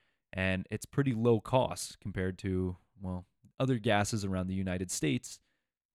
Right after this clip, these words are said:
And the D O E strongly encourages more people to invest privately into the companies in these parts. Now, there's been plenty of big public projects, like, uh, Shell's built petrochemical plant in Pennsylvania,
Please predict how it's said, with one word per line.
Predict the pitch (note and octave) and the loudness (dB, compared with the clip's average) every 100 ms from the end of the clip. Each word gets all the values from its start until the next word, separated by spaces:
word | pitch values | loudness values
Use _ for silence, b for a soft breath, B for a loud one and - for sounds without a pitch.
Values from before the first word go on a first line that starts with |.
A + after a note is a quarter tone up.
| _ _ _ _ _ | _ _ _ _ _
And | B2+ | 0
the | A#2+ | 2
D | G2+ F3 | 4 6
O | D#3 C#3+ | 6 6
E | C#3+ | 4
strongly | A#2+ - - B2 D3+ B2+ A#2+ A2 | 4 -2 2 4 6 4 2 2
encourages | G#2+ - G#2 F#2+ F#2+ F2 | -2 2 2 2 0 0
more | G2+ A#2 C#3 | 2 2 2
people | - D3 E3+ F#2 F#2 | 0 0 2 0 0
to | - A#2 | 0 0
invest | G#2 G2 G2+ - | 2 2 0 -2
privately | - C3 C#3+ G#2+ - F2+ F#2+ - | -2 4 4 4 0 0 0 -2
into | F#2 F2+ | -6 -6
the | F2 | -6
companies | - F2 F#2 F#2 - - _ | -4 -4 -4 -6 -8 -16 _
in | F#2 | -8
these | F2+ E2 | -8 -10
parts. | - D3 B2 - - - _ _ _ _ | 4 4 4 -4 -14 -14 _ _ _ _
Now, | G2+ | 0
there's | G#2+ A#2 | 0 2
been | D3+ D3 | 2 2
plenty | - G#3+ A#3 | 2 4 6
of | C3+ | 6
big | C#3+ A2 - | 4 2 2
public | D#3 B2 G2+ | 2 2 0
projects, | - F2 F2 F#2+ A2+ | -2 -2 0 -2 -2
like, | - F2+ - - | -6 -6 -10 -14
uh, | F#2+ | -16
Shell's | G2 - A#2 G#2+ F#2+ | -4 2 4 2 -2
built | G2 G#2 G2 - _ _ _ | 0 2 2 -4 _ _ _
petrochemical | A#2+ A2+ A2 A#2 A2 G2+ F#2+ F#2 - - | 0 0 0 2 0 2 0 0 -6 -8
plant | F#2 F#2 | -4 -4
in | - F#2 | -4 -6
Pennsylvania, | F2+ - F#2 A#2 B2+ F#2 A2 | -6 -6 -2 -2 0 0 -2